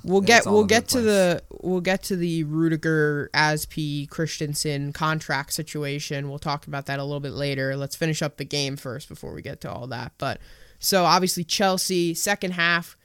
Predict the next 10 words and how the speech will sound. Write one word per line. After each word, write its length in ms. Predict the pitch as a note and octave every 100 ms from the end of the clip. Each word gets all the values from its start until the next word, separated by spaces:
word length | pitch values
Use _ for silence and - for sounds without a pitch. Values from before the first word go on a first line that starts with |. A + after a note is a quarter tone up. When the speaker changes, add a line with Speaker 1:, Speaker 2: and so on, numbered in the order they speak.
| _
Speaker 1:
we 100 | E3
bring 220 | E3 G3+
on 140 | G3 F#3+
Thiago 440 | G3 F3 F3 E3+
Silva. 600 | - F3+ E3+ E3 E3 E3+ - _ _ _ _ - -
Really 320 | E3 G3 G3+ F#3+
helps. 760 | F3+ G#3 F3 - - - - - _ _
Um, 680 | D#3 D#3 D3 D3 D3 C#3+ C#3 _
you 100 | D#3+
know 380 | C#3+ C#3 F2+